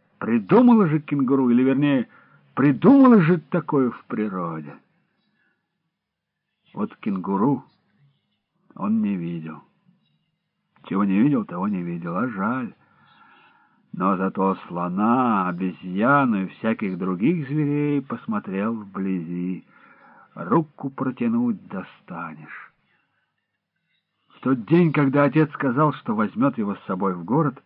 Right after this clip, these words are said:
Султан Мурат не знал, куда себя деть. Его распирало от нетерпения, от восторга, но вот беда. Сказать об этом никому не смел.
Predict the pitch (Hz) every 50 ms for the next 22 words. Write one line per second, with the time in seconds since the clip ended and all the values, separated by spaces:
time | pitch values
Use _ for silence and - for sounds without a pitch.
0 | _ _ _ _ _ _ _ _ _ _ _ - - - 95 95 - - 131 139
1 | 127 110 110 117 120 123 135 131 - - 107 110 113 98 95 101 117 123 127 -
2 | - 113 104 107 107 - - 107 101 104 95 92 95 92 85 - - - - _
3 | _ _ _ _ _ _ _ _ - - - _ - 92 101 113 135 139 143 139
4 | - - - 151 156 139 156 170 175 165 156 147 143 147 - 143 135 - 151 143
5 | 135 139 - 180 185 165 151 139 131 123 120 117 - 123 135 - - - - 156
6 | 175 170 156 139 117 131 131 127 120 127 135 127 117 107 101 120 143 143 113 101
7 | 104 104 131 131 120 110 120 127 113 104 85 - - - - - - - - -
8 | - _ - - - - 143 139 120 123 170 185 156 160 165 143 147 185 175 -
9 | 175 160 160 156 160 - 165 165 165 185 180 190 175 - - 196 185 170 156 127
10 | 107